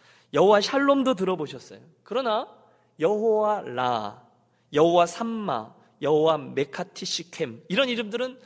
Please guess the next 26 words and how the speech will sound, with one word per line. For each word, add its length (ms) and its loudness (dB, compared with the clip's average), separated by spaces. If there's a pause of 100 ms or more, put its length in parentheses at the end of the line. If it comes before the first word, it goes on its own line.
(140)
사실 280 -12
별로 680 -2
들어보지 340 -4
못하셨을 540 -10
겁니다. 440 -18 (580)
하여간 360 4
그 120 -2
이름들 440 0
하나하나를 400 0
숙고하다 440 -2
보니까 500 -4 (280)
그 140 -2
이름들 480 -2
속에는요, 640 -6 (240)
하나님께서 500 -4
어떤 400 4
일을 200 0
행하셨는지, 800 -2 (200)
그래서 300 4
그분이 340 -2
어떤 400 4
분이신지가 560 -6
함께 680 -4
엮여져 480 -2
있더라는 500 -8
거예요. 260 -18